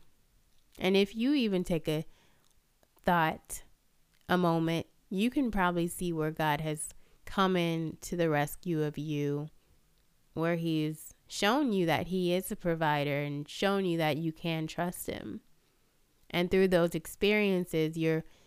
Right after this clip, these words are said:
continuing to build your trust in him and not in these mere things and these mere people that can ultimately fail you, because each one of those will fail you at one point or another,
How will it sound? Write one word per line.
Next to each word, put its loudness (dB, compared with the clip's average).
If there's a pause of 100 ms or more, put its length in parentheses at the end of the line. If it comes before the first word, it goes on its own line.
(140)
continuing 0
to -6
build 2
your 0
trust -2
in -2
him -2
and -2
not 4
in 0
these 0
mere 2
things 0
and 0
these -4
mere 0
people -4 (540)
that 4
can -2 (260)
ultimately 2
fail 2
you, -2
because -2
each -4
one 2
of 0
those 0 (380)
will 4
fail 0
you -4 (1000)
at 4
one 4
point 6 (160)
or 0
another, 0